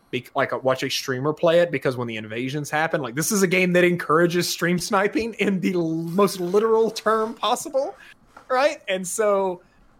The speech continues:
it is such an exciting and refreshing take on what I think next gen gaming should be about. And you're seeing some gameplay here of, uh, I can't remember the name of the assassin, but,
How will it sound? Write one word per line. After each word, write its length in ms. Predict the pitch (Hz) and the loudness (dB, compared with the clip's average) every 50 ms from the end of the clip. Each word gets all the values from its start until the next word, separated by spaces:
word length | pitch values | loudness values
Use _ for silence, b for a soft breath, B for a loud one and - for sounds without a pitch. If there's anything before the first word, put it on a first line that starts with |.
| _ - | _ -2
it 160 | 185 196 190 | 0 2 4
is 680 | 190 196 196 185 180 170 156 151 147 - - - - _ _ _ _ _ _ _ _ _ _ _ _ - | 4 4 2 2 0 -2 -4 -6 -8 -10 -10 -12 -14 _ _ _ _ _ _ _ _ _ _ _ _ -8
such 300 | - - 233 233 226 - | -4 -2 -2 -2 -4 -4
an 80 | 240 226 | -6 -6
exciting 720 | 196 - - - - - 214 180 175 180 190 185 185 180 170 | -6 -4 -6 -6 -4 -2 -2 0 0 0 0 -2 -2 -4 -4
and 140 | 160 151 143 | -6 -4 -6
refreshing 760 | 139 131 - - _ - 180 175 180 - - - 180 160 143 | -6 -8 -8 -12 _ -4 -2 -2 -2 -2 -4 -8 -8 -10 -10
take 400 | - - 156 147 143 139 135 - - - | -12 -12 -10 -8 -8 -8 -8 -12 -14 -12
on 460 | 127 127 123 120 120 117 117 117 120 123 | -10 -8 -6 -6 -6 -8 -10 -12 -10 -4
what 160 | 131 147 139 | -2 0 0
I 160 | 139 143 170 | 2 0 0
think 320 | 170 170 - 170 151 143 135 | -2 -4 -6 -6 -6 -6 -6
next 260 | 139 139 135 - - - | -8 -8 -8 -8 -10 -12
gen 240 | 151 143 127 127 120 | -10 -10 -10 -10 -10
gaming 380 | 123 127 127 123 120 120 113 | -10 -10 -10 -10 -10 -12 -12
should 260 | 107 - - 123 113 113 | -12 -12 -12 -12 -10 -8
be 140 | 127 139 | -6 -4
about. 220 | 135 110 123 113 117 | -4 -4 -4 -6 -6
And 100 | 135 127 | -6 -8
you're 80 | 127 | -12
seeing 240 | - - 156 147 135 | -10 -8 -8 -8 -8
some 180 | - 131 120 120 | -8 -10 -8 -6
gameplay 400 | 127 131 131 - 135 123 123 117 | -6 -6 -4 -4 -4 -4 -4 -4
here 280 | - 131 123 117 113 117 | -4 -6 -4 -4 -4 -4
of, 180 | 113 110 110 | -6 -6 -6
uh, 120 | 110 110 107 | -6 -6 -6
I 60 | 123 | -6
can't 200 | - - 175 160 | -4 -2 -2 0
remember 240 | 160 160 156 156 156 | 0 0 0 -2 -2
the 100 | 131 127 | -4 -4
name 200 | 127 135 135 131 | -4 -4 -4 -4
of 80 | 131 131 | -2 -4
the 80 | 123 | -4
assassin, 500 | 117 - - 135 123 123 - - 120 117 | -4 -4 -2 -2 -2 -2 -2 -4 -8 -10
but, 140 | 110 113 - | -10 -12 -14